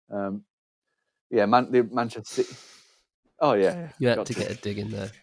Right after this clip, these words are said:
Speaker 1: Weekly occurrence. Um,
Speaker 2: <laughs>
Speaker 1: yeah, they, you know, against Manchester City, they just rolled over, um, and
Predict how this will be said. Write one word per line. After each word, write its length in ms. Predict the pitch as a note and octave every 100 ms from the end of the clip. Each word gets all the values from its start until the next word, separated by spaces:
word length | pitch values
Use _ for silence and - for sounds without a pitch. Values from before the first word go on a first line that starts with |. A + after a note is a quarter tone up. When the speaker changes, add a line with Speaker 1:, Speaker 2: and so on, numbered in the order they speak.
| -
Speaker 1:
Weekly 320 | C3 - G#2+
occurrence. 440 | - A2+ G2+ G2 _ _ - D3 -
Um, 300 | A#2 A#2 A#2+ - G3
Speaker 2:
<laughs> 200 | - -
Speaker 1:
yeah, 140 | C#3 C3
they, 120 | C3+
you 220 | B2+ C#3+
know, 60 | C3+
against 300 | B2+ C#3 C#3+
Manchester 400 | C3+ B2+ A#2+ A#2+
City, 320 | - C3+ B2+
they 100 | A2+
just 220 | A2 G#2
rolled 220 | A2 G#2+
over, 440 | A2+ A2+ A2+ A2+ C3+
um, 320 | A2+ G#2 G#2 G#2
and 280 | G#2+ G#2+